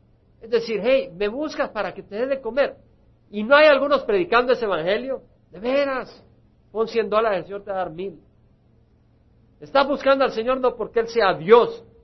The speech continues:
sino porque te va a dar un carrito nuevo, porque te va a llenar la barriga. Dice, "Estás buscándome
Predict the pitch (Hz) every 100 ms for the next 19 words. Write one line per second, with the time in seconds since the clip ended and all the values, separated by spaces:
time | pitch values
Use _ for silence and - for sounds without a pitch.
0 | _ 190 190 202 196 165 156 156 170 165
1 | 139 120 135 - 123 113 113 _ _ _
2 | _ _ _ _ _ _ _ - 156 160
3 | 165 175 196 185 185 180 147 139 156 143
4 | 110 _ _ _ _ _ _ _ _ _
5 | _ _ _ - 151 170 - 247 262 220
6 | 185 - 220 294 294 214 180 190 214